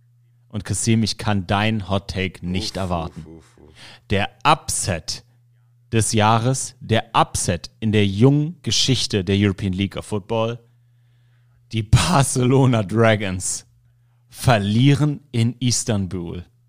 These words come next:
Speaker 1: Neunzehn zu zweiundzwanzig. Kasim, the floor is yours.
Speaker 2: Also, ich würd sagen, ich glaub,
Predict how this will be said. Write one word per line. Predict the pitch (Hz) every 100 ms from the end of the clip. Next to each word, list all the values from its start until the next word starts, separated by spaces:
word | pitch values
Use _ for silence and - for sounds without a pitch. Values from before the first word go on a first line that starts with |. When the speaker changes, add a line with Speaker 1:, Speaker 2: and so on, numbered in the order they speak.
| _ _ _ _ _ _ -
Speaker 1:
Neunzehn | 95 117 127 139 147 - 147 135 135 139 - _ _ _ _ _ _ _ _
zu | - 90
zweiundzwanzig. | - - 104 107 107 104 - 90 87 - 85 - _ _ _ _
Kasim, | - 101 - 113 117 127 143 _ _ _
the | 101
floor | - 92 87
is | 87 -
yours. | 82 - - - 85
Speaker 2:
Also, |
ich | 85 78
würd | 127 127
sagen, | 135 123
ich |
glaub, | - 151 -